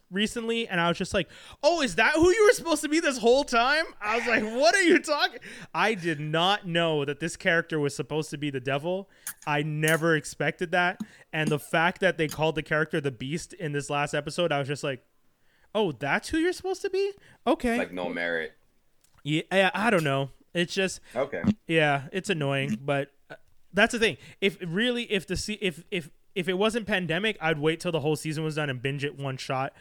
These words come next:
Speaker 1: at one point five and be like, "Cool." But because it's pandemic and I've watched so much other stuff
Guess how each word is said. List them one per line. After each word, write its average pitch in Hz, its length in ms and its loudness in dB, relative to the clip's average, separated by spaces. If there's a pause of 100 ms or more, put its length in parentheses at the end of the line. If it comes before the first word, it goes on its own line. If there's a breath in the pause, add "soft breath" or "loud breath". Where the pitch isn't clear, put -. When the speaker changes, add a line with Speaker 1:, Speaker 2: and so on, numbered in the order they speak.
(140 loud breath)
Speaker 1:
at 131 140 -6
one 139 180 -4
point 131 220 -6
five 131 300 -2
and 123 80 -10
be 127 100 -4
like, 123 180 -8
"Cool." 127 300 -4 (400 soft breath)
But 160 120 2
because 196 360 0
it's 180 120 -8
pandemic 151 600 0
and 151 100 -4
I've 135 180 -2
watched 151 420 0 (160)
so 165 180 0
much 151 200 -2
other 170 180 0
stuff 131 360 -6